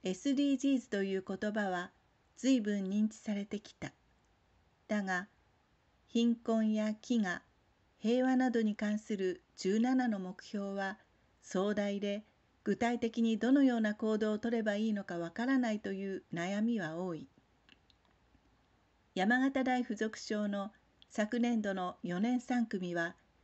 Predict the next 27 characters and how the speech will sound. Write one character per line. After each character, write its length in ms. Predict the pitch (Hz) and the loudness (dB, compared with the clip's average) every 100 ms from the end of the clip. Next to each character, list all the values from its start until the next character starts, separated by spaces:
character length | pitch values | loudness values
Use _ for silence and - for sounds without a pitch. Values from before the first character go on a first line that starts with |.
| _ _ _ | _ _ _
そ 180 | - 226 | -2 2
ん 100 | 254 | 2
な 140 | 247 | 2
疑 160 | 220 226 | 0 0
問 220 | 226 220 | 2 2
に 100 | 220 | 2
向 160 | 208 208 | 0 -2
き 180 | 233 | -4
合 60 | 233 | -4
っ 60 | 233 _ | -6 _
て 200 | 180 175 _ _ | -6 -6 _ _
自 280 | 208 254 247 | 0 2 0
ら 260 | 226 190 180 | -2 -2 -4
調 200 | - 190 190 | -6 -6 -2
べ、 180 | 175 160 _ _ _ _ _ - | -2 -4 _ _ _ _ _ -4
考 280 | 247 247 254 240 | 0 2 2 2
え 120 | 214 | 0
を 220 | 196 - _ | -2 -6 _
一 120 | 180 | -8
冊 360 | - 277 269 226 | -2 -2 0 0
の 100 | 202 | 2
本 200 | 240 226 | 2 2
に 100 | 180 | 0
ま 120 | 160 | -6
と 140 | - | -6
め 120 | 175 160 | -8 -8
た。 180 | 165 | -10